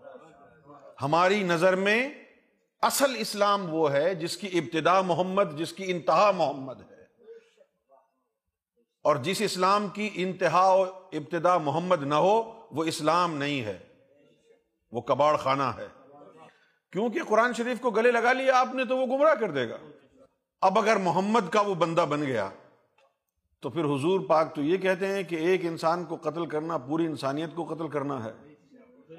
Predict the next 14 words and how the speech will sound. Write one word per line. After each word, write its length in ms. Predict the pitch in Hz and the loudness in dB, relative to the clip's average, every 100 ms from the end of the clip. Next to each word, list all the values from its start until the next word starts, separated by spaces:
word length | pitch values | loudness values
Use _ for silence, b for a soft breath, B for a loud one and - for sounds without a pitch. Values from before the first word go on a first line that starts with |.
| - | -14
محمد 480 | 117 127 151 175 170 170 | -6 -2 0 0 0 -2
رسول 340 | 165 165 160 165 | -2 -4 2 0
اللہ 120 | 151 | 0
کی 80 | 147 | -2
تعلیم 380 | 143 156 160 | -2 0 -4
تو 100 | 131 | -4
یہ 140 | 143 180 | -2 2
ہے 200 | 175 180 | 2 2
کہ 140 | 165 | -2
تمہارا 400 | 151 156 156 156 | -2 2 4 4
پڑوسی 560 | 127 113 131 151 156 170 | 2 -4 0 0 0 -4
بھوکا 340 | 123 143 175 | -4 -2 0
نہ 80 | 175 160 | 0 -2
سوئے۔ 240 | 139 127 | -4 -6